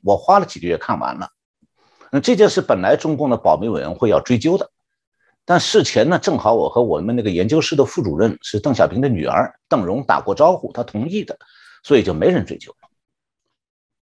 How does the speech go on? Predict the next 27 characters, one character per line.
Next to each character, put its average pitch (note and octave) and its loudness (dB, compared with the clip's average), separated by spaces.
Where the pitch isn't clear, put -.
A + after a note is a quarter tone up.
那 E3 -2
么 D#3+ 6
回 G#3 4
过 B3+ 4
头 E3 2
来， D3 2
为 C#4+ 4
什 - -2
么 A2+ 0
邓 C3 -2
小 E2 -2
平 G2+ -10
对 A2+ -2
香 G3 0
港 F2 -2
驻 G#2 -4
军 A#2+ 0
问 A#2 2
题 G2+ -10
这 C#3+ -2
么 F#3 2
敏 D#2 -10
感？ - -2
因 C3+ 2
为 G#2+ 4
啊， - -14
他 G#3+ 4